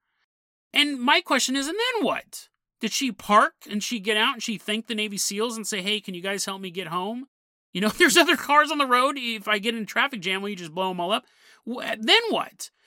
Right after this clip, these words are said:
If these Navy seals are sent here to protect her, shouldn't she at least introduce herself, invite them in for coffee?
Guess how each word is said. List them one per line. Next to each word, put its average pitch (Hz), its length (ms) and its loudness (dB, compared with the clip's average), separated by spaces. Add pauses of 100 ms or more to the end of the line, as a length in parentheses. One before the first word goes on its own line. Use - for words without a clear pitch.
(120)
If 185 80 -10
these 220 220 0
Navy 269 240 0
seals 269 320 0
are 240 80 -2
sent 254 320 -2
here 247 160 -2
to 220 80 -4
protect - 420 -4
her, 220 80 0
shouldn't 226 320 -6
she 233 160 -4
at 185 80 -8
least 208 220 -4
introduce 185 400 -10
herself, 330 400 -4
invite 175 300 -2
them 185 120 -8
in 180 80 -8
for 156 160 -12
coffee? 240 440 -6